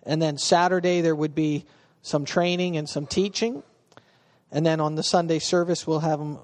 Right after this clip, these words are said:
for the Sunday service. So that is February seventh, eighth, and ninth. And you want to put that in your calendars.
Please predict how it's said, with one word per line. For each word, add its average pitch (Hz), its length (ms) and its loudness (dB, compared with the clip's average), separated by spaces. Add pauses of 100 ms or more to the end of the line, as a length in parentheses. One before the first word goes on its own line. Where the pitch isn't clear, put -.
(100)
for - 160 -6
the 143 100 -6
Sunday 156 320 -2
service. 160 460 -2
So 143 140 -10
that 165 200 0
is 156 180 -4
February 175 640 -2
seventh, 180 600 -2
eighth, 160 320 -6
and 143 120 -8
ninth. 143 380 -8
And 127 100 -12
you 139 100 -8
want 156 180 -4
to 143 40 -6
put - 260 -8
that 147 160 -4
in 143 120 -4
your 139 80 -6
calendars. 160 800 -4